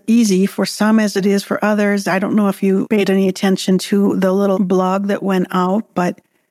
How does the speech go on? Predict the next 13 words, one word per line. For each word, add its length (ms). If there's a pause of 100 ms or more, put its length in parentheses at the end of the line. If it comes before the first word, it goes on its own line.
(160)
I 120
basically 520
compare 480
it 200
for 120
some 300
children 460
to 160
a 60
walk 240
in 100
the 60
park, 540